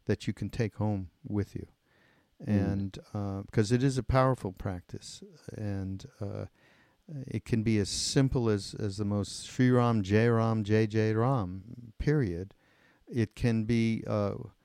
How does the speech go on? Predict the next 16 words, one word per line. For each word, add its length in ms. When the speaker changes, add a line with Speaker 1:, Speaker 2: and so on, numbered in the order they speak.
Speaker 1:
what 200
you 140
were 80
talking 400
about, 320
um, 300
being 180
close 540
to 380
the, 460
uh, 340
wh-, 140
what 240
was 200
the, 320
uh, 180